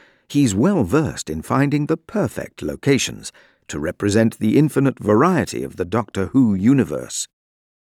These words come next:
He says, "Sometimes we need a period property. Sometimes it's supposed to be something more modern, or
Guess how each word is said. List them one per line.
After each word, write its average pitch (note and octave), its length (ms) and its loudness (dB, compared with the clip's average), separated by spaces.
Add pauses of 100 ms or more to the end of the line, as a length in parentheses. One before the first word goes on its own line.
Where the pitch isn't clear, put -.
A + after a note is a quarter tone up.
(140)
He F#2+ 200 -6
says, C#3+ 440 0 (720)
"Sometimes F2 560 0
we G#2+ 100 4
need G2+ 180 4
a F#2+ 40 2
period D2 640 0
property. - 440 -10 (460)
Sometimes G#2 640 -2
it's - 140 -6
supposed A#2+ 260 0
to - 60 -16
be G#2 80 -2
something A#2 400 0
more F#2 180 0
modern, D3+ 640 0
or E2 240 -8